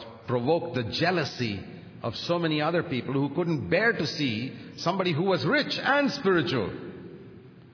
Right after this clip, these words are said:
They'd have thought, "If he's poor and spiritual, okay." See, I mention that because some people have the idea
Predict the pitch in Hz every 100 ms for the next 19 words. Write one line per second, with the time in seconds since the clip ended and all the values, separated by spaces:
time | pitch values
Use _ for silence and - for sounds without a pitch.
0 | - - - - 110 117 165 143 120 123
1 | 127 175 214 104 98 - - - 127 -
2 | 143 127 131 127 131 - - - - 180
3 | - - - 135 170 233 190 156 123 131
4 | 135 127 - 196 196 175 147 151 143 139
5 | 151 120